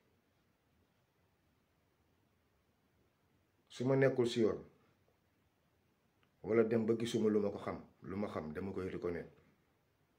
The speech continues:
Man duma nit ñu ngande ngandi lu yooyu, négatif, bokkuma ci loolu. Li ma waxoon si problème bi yëpp, ak fi mu jëm yëpp, ak si sarax yi ñu war a def yëpp pour contrer ko, ma bañ, dama ko gis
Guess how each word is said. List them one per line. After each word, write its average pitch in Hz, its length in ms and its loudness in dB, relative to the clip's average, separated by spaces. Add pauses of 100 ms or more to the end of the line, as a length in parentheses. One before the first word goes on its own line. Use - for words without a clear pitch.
(520)
Man 92 180 -8
duma 104 200 0
nit 101 160 -2
ñu 95 200 -6
ngande 87 280 -4
ngandi 82 260 -8
lu 78 200 -10
yooyu, 73 260 -12
négatif, 87 460 -8
bokkuma 82 400 -8
ci 78 100 -14
loolu. 71 240 -14 (2500)
Li 117 180 -4
ma 135 180 4
waxoon 123 300 4
si - 120 -4
problème 104 380 0
bi 92 140 -6
yëpp, 92 140 -6 (1300)
ak 110 140 -4
fi 127 140 -4
mu 110 140 0
jëm 98 240 -2
yëpp, 95 320 -6
ak - 120 -4
si 113 200 -4
sarax 113 340 0
yi 104 80 -2
ñu 104 120 0
war 101 120 0
a 98 40 -2
def 90 200 -6
yëpp 87 160 -6
pour 107 180 -10
contrer 107 380 2
ko, 90 100 -4
ma 92 140 -2
bañ, 90 240 -2
dama 87 220 -4
ko 87 140 -4
gis 78 260 -12